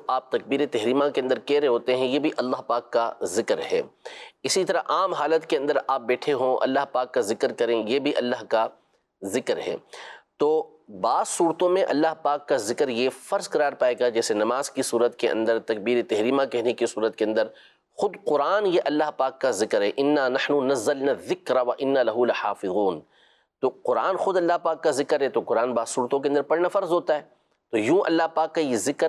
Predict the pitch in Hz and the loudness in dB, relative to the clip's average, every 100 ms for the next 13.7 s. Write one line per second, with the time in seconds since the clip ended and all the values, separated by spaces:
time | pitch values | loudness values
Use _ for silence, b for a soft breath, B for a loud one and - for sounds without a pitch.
0 | 120 120 123 - 117 104 98 85 73 82 | -2 -6 -4 0 -2 0 0 0 -2 -4
1 | 80 B B B - 135 - 220 - 220 | -8 B B B -4 -4 0 -2 2 2
2 | 202 180 185 160 147 143 165 170 135 127 | 2 2 2 0 0 0 0 2 2 2
3 | - 151 127 131 - 190 - - 156 156 | 0 0 0 0 0 -2 -2 0 0 2
4 | 127 143 139 - 135 - 123 113 135 127 | 0 0 -2 -2 -2 -2 -2 0 0 0
5 | 120 127 117 113 135 - 117 113 - - | 2 2 0 -2 0 0 0 0 -2 -2
6 | 123 143 143 123 120 120 120 B B B | 0 0 0 0 2 2 0 B B B
7 | B 110 95 165 135 123 123 113 98 123 | B -2 0 -2 0 0 0 -2 -2 -2
8 | - b b b 95 123 - - 131 117 | -4 b b b -2 -2 0 -2 -2 0
9 | 104 - 120 127 123 113 110 135 143 117 | 0 2 0 0 -2 -2 -2 -2 0 -2
10 | 143 170 160 151 160 165 - 98 127 - | 0 0 0 2 2 0 -4 -2 0 0
11 | 135 143 - 131 139 139 139 143 143 135 | -2 -2 -2 0 0 0 0 -2 -2 -2
12 | 123 123 139 127 127 113 117 - B B | -2 -2 0 0 0 0 -2 -4 B B
13 | B - 110 170 190 202 165 | B -2 0 0 2 2 2